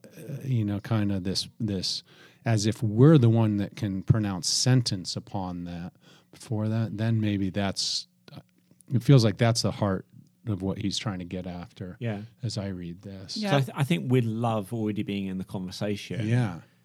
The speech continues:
Speaker 2: it's like in our culture recently, there's an increasing interpretation of what love means as to be, you will unconditionally accept everything about me.
Speaker 1: Mm-hmm.
Speaker 2: And so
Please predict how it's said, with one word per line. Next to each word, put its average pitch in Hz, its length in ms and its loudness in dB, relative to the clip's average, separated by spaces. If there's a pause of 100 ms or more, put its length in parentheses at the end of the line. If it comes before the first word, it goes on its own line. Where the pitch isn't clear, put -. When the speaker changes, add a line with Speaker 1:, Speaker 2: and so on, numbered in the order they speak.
(120)
Speaker 2:
it's - 240 -8
like 104 320 -6
in 117 160 -2
our 110 420 -4 (520)
culture 90 760 -6 (580)
recently, 101 1000 -4 (560)
there's 107 200 -6
an 110 100 -2
increasing 101 1000 -4
interpretation 98 920 -10
of 87 140 -10
what 87 160 -8
love 95 320 -8
means 87 500 -10
as 92 180 -10
to 98 120 -10
be, 90 380 -6
you 101 200 -4
will 98 280 -4
unconditionally 92 1000 -8
accept - 500 -12
everything 87 400 -8
about - 320 -10
me. - 220 -18
Speaker 1:
Mm-hmm. 92 400 -4 (1040)
Speaker 2:
And 98 220 -4
so 98 460 0